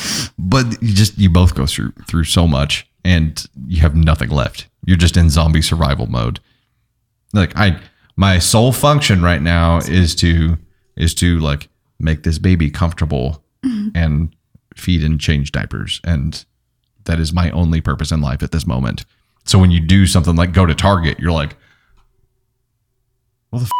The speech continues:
Speaker 1: am I doing here?"
Speaker 2: <laughs>
Speaker 1: What are we, what, I, what, what am I here for? I don't understand.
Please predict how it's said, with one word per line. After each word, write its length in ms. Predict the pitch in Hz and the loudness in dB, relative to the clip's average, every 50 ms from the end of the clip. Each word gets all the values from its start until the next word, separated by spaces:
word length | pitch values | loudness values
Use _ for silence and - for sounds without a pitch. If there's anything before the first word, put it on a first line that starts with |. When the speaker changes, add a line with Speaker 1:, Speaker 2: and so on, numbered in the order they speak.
| - - 98 | -4 -2 -2
Speaker 1:
am 60 | 95 | -2
I 20 | 90 | -2
doing 300 | 90 98 117 127 101 82 | -2 -2 -2 -2 -2 -2
here?" 120 | 82 80 | -2 0
Speaker 2:
<laughs> 360 | 85 - 107 98 95 87 - - _ _ _ _ _ _ _ _ _ _ _ _ _ _ _ _ _ _ _ _ | 0 0 0 0 -2 -4 -6 -12 _ _ _ _ _ _ _ _ _ _ _ _ _ _ _ _ _ _ _ _
Speaker 1:
What 140 | - 113 139 | -2 0 2
are 20 | 147 | 2
we, 180 | 123 101 80 | 0 0 0
what, 240 | 113 110 117 123 - | 0 0 0 2 0
I, 140 | - 90 107 | 0 0 0
what, 400 | 110 - - 87 95 - - - | -2 -4 -8 -8 -8 -8 -8 -4
what 140 | 107 117 131 | -2 0 2
am 100 | 143 120 | 2 2
I 60 | 95 | 2
here 220 | 82 98 117 139 139 | 2 2 2 0 -2
for? 400 | - - 87 95 90 90 92 98 | -2 -4 -2 -2 -2 -4 -4 -4
I 80 | 82 101 | -4 -2
don't 140 | 127 117 | 0 0
understand. 560 | 98 92 85 78 - 98 98 98 98 104 107 | 0 0 -2 -4 -4 -2 0 0 0 -2 -2